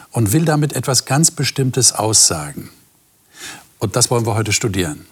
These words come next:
Und ich denke, das ist eine ganz interessante Frage, die wir uns da stellen. Wie kann ich denn leben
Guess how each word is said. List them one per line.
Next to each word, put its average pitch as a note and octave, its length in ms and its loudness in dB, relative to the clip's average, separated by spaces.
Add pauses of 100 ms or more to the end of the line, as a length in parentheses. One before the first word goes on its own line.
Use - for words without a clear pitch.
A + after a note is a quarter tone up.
(140)
Und - 160 -6
ich F#2 100 -4
denke, G2+ 260 0
das F#2 180 -2
ist F#2 260 0
eine G2+ 60 0
ganz F#2+ 220 2
interessante G2 480 0
Frage, G#2 340 2
die E2+ 160 -6
wir F2+ 80 -4
uns E2+ 160 0
da F2+ 100 -2
stellen. D#2 440 -4
Wie F2 260 -2
kann A2 260 0
ich A2+ 160 0
denn G2 200 0
leben F#2+ 420 0